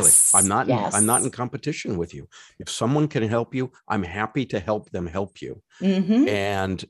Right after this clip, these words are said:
Speaker 2: um, that's a different place to be in. And by the end of the show today, I'm gonna give you guys at least a technique that I use,
Speaker 1: Mm-hmm. Okay,
Speaker 2: uh,
Speaker 1: good.
Speaker 2: th-, that may be a little different. Um,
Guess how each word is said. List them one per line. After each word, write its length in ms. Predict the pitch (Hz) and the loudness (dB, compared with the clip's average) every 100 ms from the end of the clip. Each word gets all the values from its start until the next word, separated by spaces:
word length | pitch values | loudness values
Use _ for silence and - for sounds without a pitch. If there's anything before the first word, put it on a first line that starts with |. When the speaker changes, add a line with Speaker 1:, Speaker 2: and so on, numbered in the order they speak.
| - | -6
Speaker 2:
um, 300 | 92 92 90 | -4 -4 -2
that's 200 | 104 - | -2 -2
a 60 | |
different 520 | 104 90 113 - 120 95 | -4 -4 -4 -2 -2 0
place 240 | 110 101 | -2 -2
to 80 | 107 | -2
be 200 | 101 113 | 2 2
in. 80 | 95 | 2
And 140 | 92 | 0
by 100 | 95 | 0
the 140 | 101 131 | 2 2
end 100 | 139 | 2
of 60 | |
the 60 | 101 | 0
show 200 | - 135 | 0 0
today, 220 | 127 107 | 0 0
I'm 80 | 92 | 0
gonna 160 | 95 90 | -4 -6
give 160 | 98 | -8
you 80 | 92 | -6
guys 340 | 98 95 87 - _ _ | -4 -4 -4 -14 _ _
at 120 | 82 | -6
least 220 | 110 107 - | -4 -4 -8
a 20 | |
technique 540 | - 95 - 92 90 - | -6 -6 -4 -6 -6 -6
that 120 | 80 | -4
I 140 | 76 | -2
use, 540 | 87 107 120 143 - - - | -2 -2 -2 -2 -6 -12 -8
Speaker 1:
Mm-hmm. 520 | 156 147 135 147 233 - | -4 -4 -4 -6 -6 -4
Okay, 180 | 185 185 | -2 -2
Speaker 2:
uh, 60 | - | -2
Speaker 1:
good. 260 | 151 170 113 | -2 -4 -8
Speaker 2:
th-, 100 | 87 85 | -14 -6
that 160 | 92 98 | -4 0
may 120 | 101 | 0
be 140 | 95 | 0
a 60 | 92 | -2
little 240 | 90 87 | -2 -4
different. 400 | 82 92 104 80 _ - _ _ | -4 -4 -4 -6 _ -20 _ _
Um, 420 | - 107 110 104 | -4 -2 -2 -6